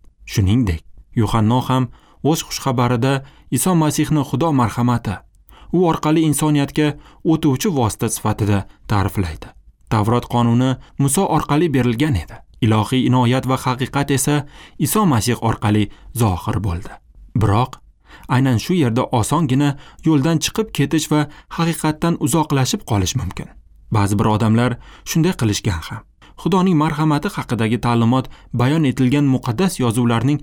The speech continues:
boshqa qismlari bilan bog'liqligiga e'tibor bermagan holda, ular Muso faqat qonunni, Masih esa faqat marhamatni bilgan deya xulosa chiqarishadi.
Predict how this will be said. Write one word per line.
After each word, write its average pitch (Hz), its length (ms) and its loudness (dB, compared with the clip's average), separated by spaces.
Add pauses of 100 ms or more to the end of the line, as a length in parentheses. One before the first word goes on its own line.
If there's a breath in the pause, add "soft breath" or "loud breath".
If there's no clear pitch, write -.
(280 loud breath)
boshqa 165 340 0
qismlari 147 480 0
bilan 143 220 2 (240 loud breath)
bog'liqligiga 143 720 0
e'tibor 143 480 0
bermagan 131 480 2
holda, - 360 -6 (580)
ular 147 320 2 (240 loud breath)
Muso 143 280 0
faqat 160 380 -2
qonunni, 120 480 0 (360)
Masih 123 360 0
esa 151 300 0 (220 loud breath)
faqat 196 340 -2
marhamatni 151 640 0
bilgan 131 360 2
deya 123 200 2 (200 loud breath)
xulosa 131 420 0
chiqarishadi. - 600 -6